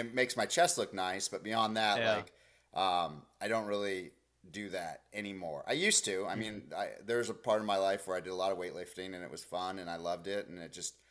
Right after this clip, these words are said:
Speaker 1: but right now it's not really functional for what I do. Um, so my strength training routine mostly involves firefighting activities and firefighting training. Um,
Speaker 2: Mm-hmm.
Speaker 1: and then, you know, ru-, I,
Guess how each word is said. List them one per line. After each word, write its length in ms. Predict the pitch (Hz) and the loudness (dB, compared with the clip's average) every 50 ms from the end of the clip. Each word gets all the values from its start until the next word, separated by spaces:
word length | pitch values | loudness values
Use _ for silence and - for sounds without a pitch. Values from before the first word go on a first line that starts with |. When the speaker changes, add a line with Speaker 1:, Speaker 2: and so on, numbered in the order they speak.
| _ - _ _ _ - | _ -20 _ _ _ -4
Speaker 1:
but 80 | 98 | 2
right 180 | 107 117 113 113 | 4 4 6 6
now 180 | 113 113 107 107 | 6 6 6 6
it's 160 | 107 - - | 6 4 2
not 160 | 104 101 92 | 2 0 0
really 160 | 92 95 95 | 0 -2 -2
functional 420 | 92 - 95 95 92 - 92 92 87 | -2 -4 -4 -4 -4 -4 -6 -6 -6
for 140 | - - | -6 -4
what 140 | 85 87 87 | -4 -2 -2
I 100 | 87 85 | -2 -2
do. 300 | 80 85 90 87 92 95 - - - _ _ _ _ _ - | -2 -2 -2 -2 -2 -4 -6 -10 -20 _ _ _ _ _ -6
Um, 520 | - 85 90 87 85 85 82 80 78 76 73 - _ _ _ _ _ _ _ | -4 -2 0 0 0 0 -2 -4 -6 -8 -14 -18 _ _ _ _ _ _ _
so 480 | - - 107 101 95 92 90 87 - - - _ _ _ _ _ _ _ _ _ _ _ - | -2 2 4 6 6 6 4 2 -2 -6 -12 _ _ _ _ _ _ _ _ _ _ _ -2
my 140 | 113 113 | 2 2
strength 380 | 120 120 - - 135 131 127 127 | 2 4 4 4 4 2 2 2
training 240 | - 135 131 123 120 | 2 2 2 2 2
routine 500 | 120 117 120 - 127 120 117 117 113 107 | 0 -2 0 0 0 0 0 -2 -2 0
mostly 440 | 104 110 113 113 110 - - 110 107 | 2 4 4 4 4 2 0 0 -2
involves 600 | 101 98 101 101 98 98 98 95 92 87 - - - | 0 2 6 8 8 8 8 6 4 0 -4 -4 0
firefighting 680 | - 95 92 92 92 - 92 90 90 90 87 87 85 - | 2 2 2 2 0 0 0 0 -2 -2 -6 -8 -10 -10
activities 680 | 82 82 - - 95 85 87 90 90 90 90 85 - | -10 -8 -6 -6 -6 -6 -4 -4 -4 -4 -4 -6 -8
and 160 | - 71 82 - | -8 -10 -12 -8
firefighting 600 | - 87 85 85 85 - - 82 82 82 82 82 | -4 -2 -2 -2 -2 -2 -4 -4 -4 -6 -8 -10
training. 540 | - - 87 85 87 87 90 90 92 95 95 _ _ _ _ _ _ _ _ - | -10 -8 -8 -8 -8 -8 -10 -10 -12 -12 -16 _ _ _ _ _ _ _ _ -6
Um, 440 | - 85 85 80 78 78 76 73 | -4 -2 -2 -2 -2 -4 -4 -6
Speaker 2:
Mm-hmm. 0 | - | -8
Speaker 1:
and 200 | - 80 90 92 | -10 -10 -8 -6
then, 640 | 87 87 87 85 85 85 82 82 82 82 78 76 73 - _ _ _ _ _ _ _ _ _ _ _ _ _ _ _ | -4 -4 -2 -2 -4 -4 -6 -8 -10 -12 -12 -14 -16 -18 _ _ _ _ _ _ _ _ _ _ _ _ _ _ _
you 140 | - 92 95 | -12 -8 -6
know, 120 | 87 80 | -6 -6
ru-, 160 | 80 90 104 | -4 -2 0
I, 260 | 110 107 - - 104 | 0 0 -2 -4 -6